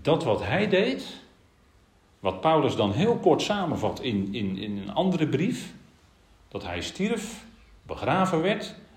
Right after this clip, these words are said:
en opgewekt werd, dat is overeenkomstig de schrift.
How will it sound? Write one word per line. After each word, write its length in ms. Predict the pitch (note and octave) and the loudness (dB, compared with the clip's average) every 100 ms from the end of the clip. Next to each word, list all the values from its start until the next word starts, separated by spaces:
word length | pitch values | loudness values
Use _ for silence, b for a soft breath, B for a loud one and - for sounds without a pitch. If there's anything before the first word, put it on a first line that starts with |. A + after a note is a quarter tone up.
| - | -8
en 160 | G3 | -4
opgewekt 500 | F#3 F3+ - D#3+ D#3+ | 0 0 2 2 2
werd, 320 | D#3+ G3+ - - B B B - | 0 -2 -2 -12 B B B -4
dat 200 | A2 F3+ | -2 2
is 240 | F#3+ - | 2 2
overeenkomstig 920 | D3 C#3+ G#2+ G2+ G2+ E3+ E3 D3+ C#3+ G#2+ | 2 2 2 0 0 0 0 -2 -4 -6
de 80 | |
schrift. 520 | G2 - F#2+ D#2+ - | -6 -4 -4 -6 -12